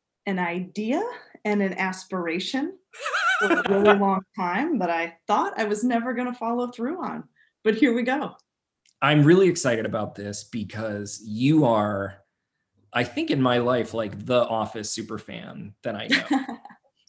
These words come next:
Speaker 2: And, like, I, you know, it, we'll, we'll unpack our, like, relationships to this show, but,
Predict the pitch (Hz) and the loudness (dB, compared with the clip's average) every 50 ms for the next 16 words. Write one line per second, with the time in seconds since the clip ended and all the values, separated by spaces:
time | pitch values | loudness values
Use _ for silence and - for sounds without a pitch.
0 | - - 151 147 151 143 143 139 135 131 127 123 123 131 - 151 139 131 127 120 | -2 2 2 4 4 4 2 2 2 2 2 0 -4 -8 -8 -6 -2 0 2 2
1 | 113 107 - - 139 151 151 151 151 151 135 117 110 101 104 117 123 139 143 139 | 0 0 0 0 2 2 2 4 4 4 4 4 2 0 0 -2 -2 -2 -2 2
2 | 135 156 160 160 139 147 156 151 143 135 135 127 - - 143 139 135 131 131 123 | 2 2 2 4 4 4 6 6 6 4 4 2 0 0 0 0 0 0 -2 -2
3 | 117 110 113 107 110 117 117 117 113 117 110 - 117 104 - 117 107 95 - - | -2 -2 -4 -6 -6 -6 -4 -2 -2 -2 -4 -4 -6 -8 -8 -8 -8 -8 -10 -10
4 | - 110 104 107 104 - - 123 120 117 107 104 101 101 - - - 113 110 107 | -10 -8 -6 -6 -8 -8 -6 -4 -2 -2 -2 -2 -4 -6 -8 -6 -4 -4 -2 -2
5 | 104 101 - | -4 -6 -8